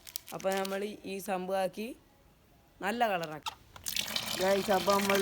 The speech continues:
വെള്ളം പാരുന്നതാണ് ഗൈസ്. വെള്ളം നേരത്തെ ഇതാ പോരാ, ഇത് കുറച്ചുകൂടി പതപ്പിച്ചിങ്ങ് വന്നു ഗൈസ്. അപ്പോൾ ഇതാണ്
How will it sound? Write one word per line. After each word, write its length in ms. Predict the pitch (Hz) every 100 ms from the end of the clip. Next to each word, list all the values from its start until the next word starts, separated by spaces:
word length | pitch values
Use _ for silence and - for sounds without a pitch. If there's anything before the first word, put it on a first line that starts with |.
| 185
വെള്ളം 280 | 180 190 202
പാരുന്നതാണ് 480 | 190 185 180 185 185 175
ഗൈസ്. 400 | 180 180 175 175 170
വെള്ളം 300 | 170 180 185 175
നേരത്തെ 340 | 180 - 190
ഇതാ 120 | 180 170
പോരാ, 180 | 170 175 - - - -
ഇത് 100 | 190 -
കുറച്ചുകൂടി 500 | 180 175 - 214 202 -
പതപ്പിച്ചിങ്ങ് 540 | 180 170 - 175 175 170
വന്നു 140 | 170 156
ഗൈസ്. 320 | 156 156 156 - 165
അപ്പോൾ 180 | - 165
ഇതാണ് 240 | 170 170